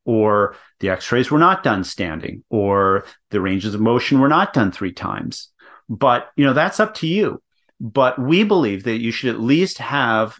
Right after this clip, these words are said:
information and make an informed decision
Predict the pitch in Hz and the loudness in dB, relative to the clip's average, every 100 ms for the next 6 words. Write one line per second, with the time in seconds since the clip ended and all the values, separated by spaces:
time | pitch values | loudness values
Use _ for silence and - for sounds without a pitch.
0 | - 123 - 107 120 147 - 104 92 98 | -4 -4 -2 0 2 0 -2 -8 -8 -12
1 | - 113 117 120 113 95 - 123 127 143 | -2 2 2 2 -2 -4 -6 0 4 4
2 | 160 143 - 107 87 92 90 | 2 -2 -2 -2 -2 -6 -8